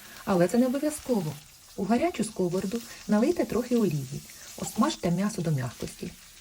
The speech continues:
Додайте цибулю, чим більше її, тим смачніше.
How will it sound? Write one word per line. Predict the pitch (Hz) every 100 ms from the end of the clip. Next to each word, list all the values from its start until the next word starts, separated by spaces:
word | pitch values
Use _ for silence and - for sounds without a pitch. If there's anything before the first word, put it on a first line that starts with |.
| - - -
Додайте | 185 269 302
цибулю, | 165 175 135 160 180 202 - -
чим | 220
більше | 202 302 -
її, | 170 160 147 -
тим | 277 320 -
смачніше. | 160 - 175 170 175